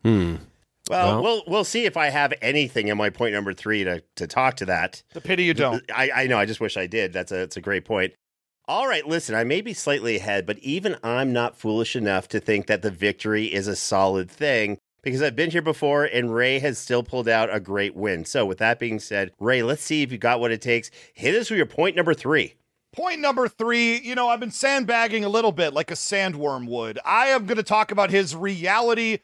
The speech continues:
Speaker 3: warping, because again, I've talked about this before. The Ghostbusters have fought a lot of different threats, and they tend to all kinda come at them in the same physical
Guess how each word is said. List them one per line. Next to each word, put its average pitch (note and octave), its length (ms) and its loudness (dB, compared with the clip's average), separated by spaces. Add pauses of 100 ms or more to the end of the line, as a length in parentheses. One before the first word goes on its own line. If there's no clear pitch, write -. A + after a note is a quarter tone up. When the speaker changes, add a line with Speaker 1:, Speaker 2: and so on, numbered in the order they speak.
(160)
Speaker 3:
warping, F3+ 460 -2
because F#3+ 260 -2
again, G#3 480 -2 (260)
I've F#3+ 140 2
talked C4+ 300 -2
about B3+ 240 -2
this A#3+ 160 -2
before. F3+ 560 -2 (160)
The G3+ 100 -4
Ghostbusters C4+ 680 -2
have A3 140 -2
fought A3+ 300 0
a F#3 60 -4
lot G3+ 240 2
of F#3 120 -6
different G#3+ 380 -4
threats, A3+ 480 0 (200)
and G#3 120 0
they A#3+ 120 2
tend D4 240 0
to F4+ 120 0
all B3+ 160 2
kinda B3 260 2
come C4+ 200 0
at C#4+ 140 0
them G#3 160 0
in G3 100 -2
the G3 80 0
same F#3+ 520 0 (340)
physical F3 720 0